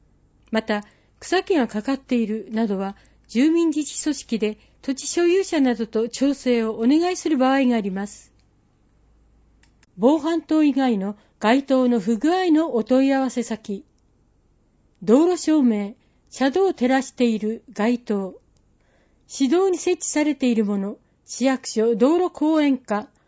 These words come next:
電話内線四八六。県道に設置されているもの、茨城県龍ケ崎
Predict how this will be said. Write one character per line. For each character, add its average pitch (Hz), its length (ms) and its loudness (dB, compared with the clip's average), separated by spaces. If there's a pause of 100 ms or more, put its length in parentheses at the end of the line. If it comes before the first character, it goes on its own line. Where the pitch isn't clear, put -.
(120)
電 233 300 4
話 226 140 2
内 233 200 2
線 214 440 -6
四 294 340 2
八 277 340 -6
六。 202 400 -8 (1080)
県 349 280 2
道 370 180 2
に 311 120 6
設 285 220 0
置 - 100 -10
さ 262 140 0
れ 269 80 0
て 269 180 0
い 254 40 2
る 233 100 2
も 202 140 0
の、 196 180 -8 (840)
茨 240 320 2
城 - 140 -10
県 190 360 -6 (320)
龍 233 200 6
ケ 240 120 4
崎 202 440 -8